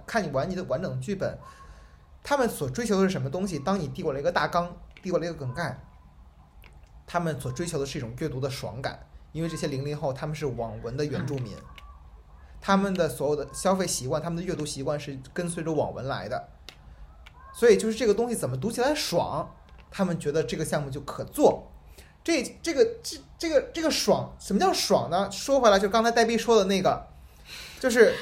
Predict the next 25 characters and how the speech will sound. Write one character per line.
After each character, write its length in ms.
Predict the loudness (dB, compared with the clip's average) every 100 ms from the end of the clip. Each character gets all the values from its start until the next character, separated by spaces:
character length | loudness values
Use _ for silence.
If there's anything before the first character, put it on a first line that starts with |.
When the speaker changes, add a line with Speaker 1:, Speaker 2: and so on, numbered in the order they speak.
| -8 4
Speaker 1:
大 100 | 8
妈 180 | 10 12
变 0 |
Speaker 2:
前 100 | 12
面 100 | 8
是 60 | 10
大 200 | 10 10
妈。 160 | 4 2 -2 -12 -12 6
Speaker 1:
对， 360 | 10 12 10 0 0
大 100 | 4
妈 120 | 6 6
变 180 | 6
美 160 | 6 6
女， 260 | 4 0 -4 -10 -16 -8
这 100 | -2
个 60 | 2
东 100 | 2
西 80 | 4
爽 180 | 4
不 80 | 4
爽？ 160 | 2 4
爽， 560 | 4 6 4 2 -2
就 140 | -4 -4
是 140 | 0
爽。 440 | 2 2 0 -4